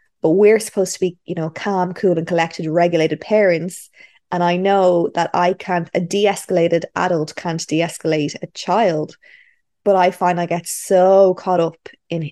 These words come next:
in mirroring his emotions. And when he has a meltdown or a tantrum, being able to bring myself back to center and be regulated enough to respond appropriately to him so that it doesn't become bigger for him, but also so that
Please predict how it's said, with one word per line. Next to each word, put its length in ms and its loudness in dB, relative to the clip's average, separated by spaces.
in 200 -2
mirroring 400 2
his 240 -2
emotions. 520 -4
And 80 -4
when 100 -2
he 240 -2
has 180 -2
a 40 -4
meltdown 420 -2
or 80 -2
a 60 -4
tantrum, 600 -6
being 200 0
able 300 0
to 520 0
bring 180 4
myself 460 0
back 280 -2
to 160 -4
center 720 -2
and 300 -2
be 160 0
regulated 580 2
enough 280 -4
to 120 -6
respond 540 0
appropriately 560 -2
to 160 -4
him 340 0
so 120 -4
that 100 2
it 80 -8
doesn't 240 0
become 320 -4
bigger 240 2
for 140 -4
him, 360 -4
but 120 0
also 480 2
so 120 -2
that 160 0